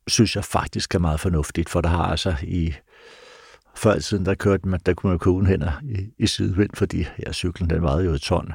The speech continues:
og, og så var der aluminiumsfælge med seksogtredive E, der kunne du køre uden hænder i sidevind. Du så i C D M, altså rytterne blæser jo simpelthen af vejen.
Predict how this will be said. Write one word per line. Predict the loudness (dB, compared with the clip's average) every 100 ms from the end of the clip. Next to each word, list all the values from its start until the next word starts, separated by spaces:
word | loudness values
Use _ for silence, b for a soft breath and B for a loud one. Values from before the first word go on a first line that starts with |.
| -10
og, | -6 -6
og | -4 -4
så | 0
var | 2
der | 2 0 -2 -6 -2
aluminiumsfælge | -2 -2 -4 -2 0 0 -2
med | -2
seksogtredive | 0 0 -2 0 2 4 2
E, | 0
der | -2
kunne | 0
du | 2
køre | 2
uden | 4 2
hænder | 2 0
i |
sidevind. | -2 -2 0 -2 -6 B B B B B B B
Du | -4
så | 2 2
i | 4
C | 0
D | 2 2 2
M, | 0
altså | -2 -2 0
rytterne | 2 2
blæser | 0 0 0
jo | 0
simpelthen | -2 -2 -2 0
af |
vejen. | -4 -4